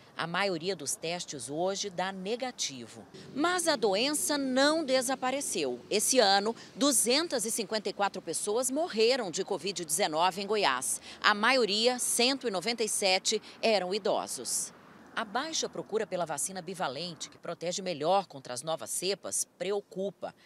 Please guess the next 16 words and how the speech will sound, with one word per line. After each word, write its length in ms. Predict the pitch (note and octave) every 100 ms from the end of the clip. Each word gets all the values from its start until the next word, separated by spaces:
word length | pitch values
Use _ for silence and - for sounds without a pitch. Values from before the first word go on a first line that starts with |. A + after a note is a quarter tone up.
| - -
A 80 | C3
cobertura 500 | F#3 F3 F3 F3 F#3+
vacinal 640 | F3 F3 C#3+ C#3 F3+ D#3 - - F#3
não 180 | G#3+
chega 460 | G3+ - F3+ G3 G3
a 20 |
doze 360 | F#3 E3+ F3 F3+
por 200 | - G3
cento, 480 | - D3+ C#3+ - - _ _
onze 440 | - A3+ C4+ A#3+ G3
vírgula 340 | G#3 A#3 G#3+
cinquenta 540 | A3 G#3+ F3 G#3 A#3+
e 20 | G3+
quatro 340 | - F#3+ G3
por 160 | G#3 G3+
cento. 480 | - A2 F#2 -